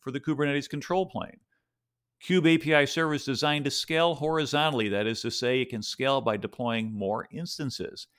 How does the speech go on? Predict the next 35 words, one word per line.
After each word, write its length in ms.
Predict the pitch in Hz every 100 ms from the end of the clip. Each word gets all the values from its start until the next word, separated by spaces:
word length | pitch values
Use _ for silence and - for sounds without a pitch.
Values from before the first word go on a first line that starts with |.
| - - - -
And 140 | 117
you 60 | 131
can 120 | 135
run 220 | 147 151
several 400 | - 208 214 156
instances 580 | 117 - 107 - 101 98
of 100 | 98
the 120 | 104
A 80 | 101
P 180 | 101 101
I 100 | 104
server 440 | - 123 120 120 - _ _
and 200 | 107 90
balance 440 | 90 139 160 160 -
traffic 560 | - 156 - 98 - _ -
among 320 | 98 113 139
them. 260 | 95 - 87 _ _ _ _ _ _ _ _ _ _ _ -
A 120 | 127
scheduler, 960 | - - 165 208 160 120 107 151 - - _ -
sometimes 440 | 117 113 104 95
known 180 | 104 101
as 120 | 95
a 60 | 95
kube 420 | - 160 165 147
scheduler, 680 | - 101 90 - 98 117 113
again, 300 | 104 95 92
when 100 | 101
I 60 |
say 200 | 107 107
kube, 360 | 98 - 131 104
it's 140 | 98
K 180 | - 104
U 160 | 110 110
B 120 | 113
E, 400 | 117 92 98